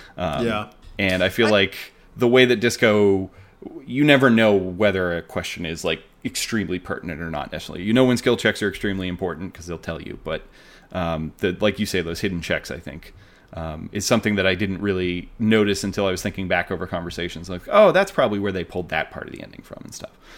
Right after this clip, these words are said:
Speaker 1: which I think is
Speaker 2: Yeah,
Speaker 1: really
Speaker 2: I, I wish
Speaker 1: interesting.
Speaker 2: they hadn't. So Planescape, when you play Planescape, there's, you can answer multiple, when, when a, in certain dialogue options, characters will ask you something, and it literally, it'll preface the choice with, "Truth, colon, I hate you,"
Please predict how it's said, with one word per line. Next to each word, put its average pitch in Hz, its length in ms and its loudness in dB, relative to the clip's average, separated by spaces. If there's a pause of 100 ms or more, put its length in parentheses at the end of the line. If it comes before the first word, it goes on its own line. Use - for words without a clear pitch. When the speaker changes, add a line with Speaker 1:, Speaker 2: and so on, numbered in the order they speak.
(300)
Speaker 1:
which - 120 -20
I 82 60 -8
think 80 140 -10
is 120 40 -2
Speaker 2:
Yeah, 107 120 -4
Speaker 1:
really - 100 -10
Speaker 2:
I, 247 40 4
I 302 40 2 (160)
wish 247 200 4
Speaker 1:
interesting. - 60 -6
Speaker 2:
they 165 80 4
hadn't. 131 400 0 (480)
So 233 200 6
Planescape, 226 720 0 (520)
when 185 80 -4
you 185 60 -4
play 208 120 4
Planescape, 151 540 0
there's, 139 540 0 (160)
you 156 100 -4
can 175 160 -2
answer 196 320 0
multiple, 151 400 -2
when, 151 260 -4
when 156 120 -2
a, 143 340 -8
in 151 60 -2
certain 190 300 2
dialogue 147 320 4
options, 131 320 -2
characters 139 300 -2
will 131 80 0
ask 135 160 -2
you 143 60 -4
something, 127 280 -4
and 135 240 -8
it 160 160 -4
literally, 175 480 4 (240)
it'll 170 180 6
preface 226 400 4
the 202 80 -2
choice 160 400 2
with, 139 300 0
"Truth, 190 500 2
colon, 139 580 0 (320)
I 156 120 4
hate 139 260 2
you," 113 220 -14